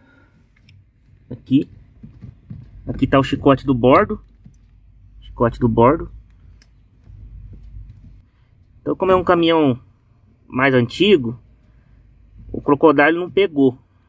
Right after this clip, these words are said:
Daí a indicação é a gente ligar direto.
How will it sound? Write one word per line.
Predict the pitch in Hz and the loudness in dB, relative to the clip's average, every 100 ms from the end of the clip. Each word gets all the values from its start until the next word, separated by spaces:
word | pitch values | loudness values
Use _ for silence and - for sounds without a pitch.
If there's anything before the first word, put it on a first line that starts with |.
| _ _ - | _ _ -4
Daí | 123 127 | 2 4
a | 147 | 2
indicação | 160 160 143 139 151 | 0 -2 -2 -2 -2
é | |
a | 160 | -2
gente | 160 180 | -2 -4
ligar | 175 170 | 0 0
direto. | 170 180 156 160 - | 2 2 2 -2 -12